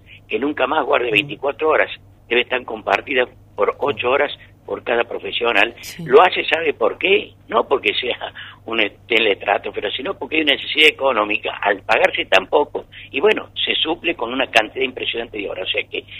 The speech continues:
Speaker 1: nosotros le decimos a, a no-, a los médicos fundamentalmente, que para ir resolviendo todas estas situaciones que se van a seguir profundizando,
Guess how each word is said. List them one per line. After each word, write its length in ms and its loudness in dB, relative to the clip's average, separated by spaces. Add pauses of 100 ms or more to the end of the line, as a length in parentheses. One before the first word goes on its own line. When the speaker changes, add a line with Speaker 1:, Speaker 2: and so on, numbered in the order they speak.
(340)
Speaker 1:
nosotros 440 0
le 340 2
decimos 500 4 (380)
a, 320 0
a 60 2
no-, 200 -2
a 80 -2
los 140 0
médicos 380 2
fundamentalmente, 880 -4 (320)
que 140 -2
para 200 4
ir 120 0
resolviendo 580 0
todas 140 -2
estas 200 -6
situaciones 560 -6
que 140 -10
se 140 -8
van 160 0
a 120 -4
seguir 260 -2
profundizando, 840 -6